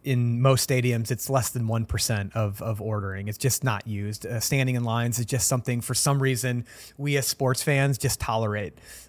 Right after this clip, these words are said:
Um, so for us to roll out mobile order ahead with, um, you know, a fan base that's highly engaged in our mobile app, um, it's over twenty percent of our sales here at the stadium, which is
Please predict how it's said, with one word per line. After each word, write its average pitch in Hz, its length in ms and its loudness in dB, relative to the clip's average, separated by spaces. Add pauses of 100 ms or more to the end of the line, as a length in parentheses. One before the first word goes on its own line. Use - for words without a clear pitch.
Um, 127 260 -2
so 139 140 0
for 135 200 -2
us 147 280 6
to 139 200 0
roll 135 240 6
out 127 200 6
mobile 123 240 2
order 139 240 6
ahead 131 420 4
with, 131 220 0
um, 113 400 2
you 139 80 -2
know, 123 100 2
a 113 60 0
fan 123 300 2
base 123 200 2
that's - 160 -4
highly 127 340 2
engaged 113 460 0
in 113 80 -2
our 110 100 0
mobile 120 300 0
app, 143 300 0 (320)
um, 117 440 2
it's - 400 -2
over 123 220 2
twenty 131 320 -2
percent 117 340 -4
of 110 80 -2
our 107 120 -4
sales 107 400 -4
here 107 320 -4
at - 80 -10
the 110 80 -6
stadium, 107 420 -4
which 107 180 -8
is 110 80 -6